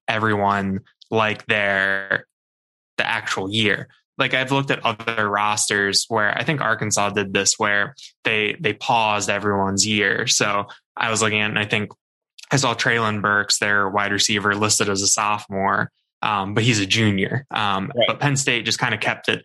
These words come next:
Speaker 1: your real year of eligibility. And Franklin, it kinda sounds like that it's gonna be case by case. Um, I think some of that has to do with roster management. Um, a lot of it has to do with, I think, kind of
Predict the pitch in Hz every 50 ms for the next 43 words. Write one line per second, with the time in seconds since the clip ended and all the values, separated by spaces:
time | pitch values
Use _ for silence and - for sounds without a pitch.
0 | - _ _ _ _ _ - 117 110 101 110 123 120 120 117 117 110 110 107 107
1 | 107 104 101 107 104 104 104 98 107 98 104 101 101 101 101 101 98 104 101 98
2 | 98 - - - _ _ _ - 117 107 104 104 101 101 98 - 120 110 107 104
3 | 117 110 107 104 104 101 101 104 - - 123 - 135 139 139 131 113 - 113 107
4 | 110 110 107 110 104 101 101 - 107 98 101 101 - - _ _ _ _ - -
5 | - - 131 117 113 113 107 107 - 113 107 - - 107 101 - - 107 101 101
6 | 101 98 - - - - - - 107 104 101 98 98 98 98 98 92 95 98 -
7 | _ _ _ _ _ - 165 175 165 139 - 110 101 101 - 98 104 - _ 107
8 | 107 - - 104 98 104 101 98 - 110 104 101 - - 107 101 104 104 110 110
9 | 107 101 104 110 107 107 107 - - - - - - _ - 110 104 104 101 104
10 | 113 107 104 104 104 104 104 98 110 - 107 113 110 101 - - 104 95 - 208
11 | - 101 101 101 98 98 - 104 101 - 110 104 - - 110 104 101 104 98 -